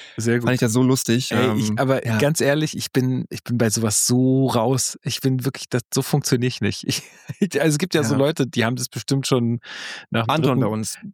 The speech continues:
Speaker 2: der ist da ein kompletter Crack drin. Der hätte das schon, glaub ich, beim dritten Fact wahrscheinlich gewusst.
Speaker 1: Ja, und ich, so funktionier ich gar nicht. Mir sind die Spiele auch teilweise wirklich einfach voll egal.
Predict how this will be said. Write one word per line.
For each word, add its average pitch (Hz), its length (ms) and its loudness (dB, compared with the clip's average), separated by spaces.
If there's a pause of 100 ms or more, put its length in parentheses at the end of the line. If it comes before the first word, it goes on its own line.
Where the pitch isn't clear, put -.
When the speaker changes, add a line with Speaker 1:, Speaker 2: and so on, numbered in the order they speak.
Speaker 2:
der 117 120 0
ist 135 140 0
da 135 60 4
ein 131 80 2
kompletter 127 340 2
Crack - 260 -2
drin. 110 220 -2
Der 120 80 2
hätte 131 160 2
das 127 160 0
schon, 127 140 0
glaub 123 160 2
ich, - 80 -4
beim 127 120 -2
dritten 127 240 -2
Fact - 260 -4
wahrscheinlich 113 340 -2
gewusst. - 440 -8
Speaker 1:
Ja, 123 140 2 (100)
und 127 300 -4 (160)
ich, - 240 -4 (120)
so 120 140 2
funktionier 110 400 0
ich 101 120 -2
gar 101 200 0
nicht. 107 220 -4
Mir 120 160 4
sind 127 140 0
die 131 60 2
Spiele 117 280 0
auch - 100 -4
teilweise 107 440 0
wirklich - 220 -4
einfach 98 200 -4
voll - 320 -4
egal. 98 400 -2